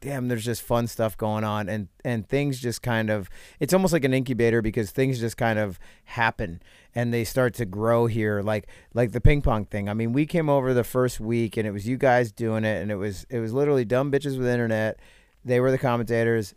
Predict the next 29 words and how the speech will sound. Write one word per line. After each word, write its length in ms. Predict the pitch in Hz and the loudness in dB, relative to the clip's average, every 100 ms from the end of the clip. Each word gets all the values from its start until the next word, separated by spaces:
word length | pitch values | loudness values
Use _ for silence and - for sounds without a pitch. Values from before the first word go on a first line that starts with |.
| _ | _
and 100 | 107 | -8
Zach 280 | 101 127 139 | -2 0 0
and 80 | 120 | -2
I 180 | 120 123 | 0 0
were 440 | 117 113 110 92 - - 104 | 0 0 -2 -4 -10 -20 -6
doing 300 | 123 117 110 | -2 0 -2
the 60 | |
sound 420 | 101 120 120 120 113 | -2 -2 0 0 -2
and 180 | 113 | -4
camera, 540 | 104 113 110 107 104 101 - - _ | -2 -2 0 0 -2 -4 -10 -20 _
and 560 | 120 123 117 113 110 107 - _ | -4 0 2 0 -2 -6 -12 _
you 240 | 127 127 131 | -4 2 2
and, 280 | 127 120 113 | 2 0 -4
and 220 | 120 113 | -4 -4
Kyle, 400 | 131 139 143 120 | -2 0 2 2
and, 320 | 113 120 117 | 0 -2 -4
and, 240 | 127 120 117 | -4 -4 0
like, 240 | 117 113 - - _ _ - | -2 -2 -10 -20 _ _ -2
you 160 | 139 | -2
did 240 | 120 160 202 | 2 6 8
it, 260 | 160 147 - _ 147 | 6 4 -4 _ 0
and 180 | 143 | 2
you 140 | 147 143 | 4 4
were 100 | 139 | 4
like, 280 | 131 131 - | 4 2 -2
"Hey, 260 | 147 190 | -2 0
we 160 | 143 127 | 0 -2
kinda 340 | 147 165 185 | -4 -4 -2
wanna 460 | 175 175 165 147 | 0 0 0 0